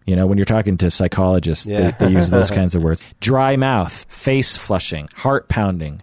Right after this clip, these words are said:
Speaker 1: sweating, tightness in the chest. So these are visceral reactions to fear, right?
Speaker 2: Yeah.
Speaker 1: This isn't just an intellectual worry. This is a, a
Speaker 2: Right.
Speaker 1: bodily fear. Okay, theme two, feeling inadequate.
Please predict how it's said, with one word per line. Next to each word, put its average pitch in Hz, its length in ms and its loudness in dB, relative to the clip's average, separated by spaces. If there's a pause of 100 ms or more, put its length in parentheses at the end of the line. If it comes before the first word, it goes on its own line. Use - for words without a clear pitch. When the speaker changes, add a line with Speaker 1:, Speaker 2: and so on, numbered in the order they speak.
Speaker 1:
sweating, 113 800 -2
tightness 107 400 0
in 107 80 0
the 98 100 -2
chest. - 420 -6 (120)
So 151 160 0
these 160 180 2
are 127 220 0 (140)
visceral 120 920 2
reactions 107 760 0
to 107 100 -2
fear, - 320 0
right? 117 280 -2
Speaker 2:
Yeah. 92 180 -8 (100)
Speaker 1:
This 147 160 0
isn't 160 180 0
just 123 220 0
an 117 100 0
intellectual 117 800 0
worry. 98 440 0
This 104 200 -2
is 101 160 0
a, 90 220 0 (220)
a 87 60 -2
Speaker 2:
Right. 85 200 -8
Speaker 1:
bodily 117 480 2
fear. 120 380 0 (100)
Okay, 113 320 0
theme 156 380 0
two, 123 440 0 (180)
feeling 131 420 0
inadequate. 131 580 -2